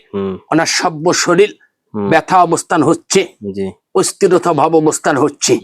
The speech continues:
Speaker 1: জি।
Speaker 2: আর কুস্বপ্নের মধ্যে
Speaker 1: হুম।
Speaker 2: ওনাকে ধরার যখন সিমটম অবস্থান হয়ে আসে,
Speaker 1: হুম।
Speaker 2: উনি ঘুমান্ত অবস্থানে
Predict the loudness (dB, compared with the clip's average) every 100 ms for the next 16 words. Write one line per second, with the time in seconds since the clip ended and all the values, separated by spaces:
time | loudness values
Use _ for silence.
0 | -4 -6 -6 -8 _ _ 0 0 0 -2
1 | 0 -2 0 2 4 4 2 4 4 4
2 | _ -6 -4 -4 -6 -2 -2 0 0 0
3 | 2 2 2 0 0 -2 0 -2 0 0
4 | 2 0 -2 0 2 4 4 2 0 -2
5 | -6 -12 -8 -8 -12 _ 2 2 2 0
6 | 2 0 0 2 2 -2 0 0 0